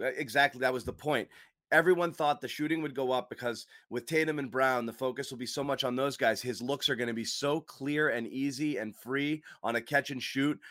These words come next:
that the percentage naturally is gonna go up. And it was thirty-one, which is down from his career numbers. So just seeing it, again, it's a small sample size. So, le-, I mean,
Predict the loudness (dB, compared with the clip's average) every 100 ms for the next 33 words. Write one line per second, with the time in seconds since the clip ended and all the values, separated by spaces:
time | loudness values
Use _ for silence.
0 | -2 0 0 -2 -2 0 0 0 -2 4
1 | 4 2 -2 -2 2 2 4 4 8 6
2 | 6 -8 -4 -2 -2 -4 -4 2 2 2
3 | 0 0 0 -2 -6 -2 4 4 4 -2
4 | -4 -6 -4 0 2 2 0 2 0 -2
5 | -14 -18 -2 0 0 -2 -2 0 0 0
6 | 0 0 2 2 2 0 0 -2 -2 4
7 | 4 4 2 0 -2 -2 -6 -4 -2 -2
8 | -2 -4 -4 -6 -16 _ -2 0 0 -2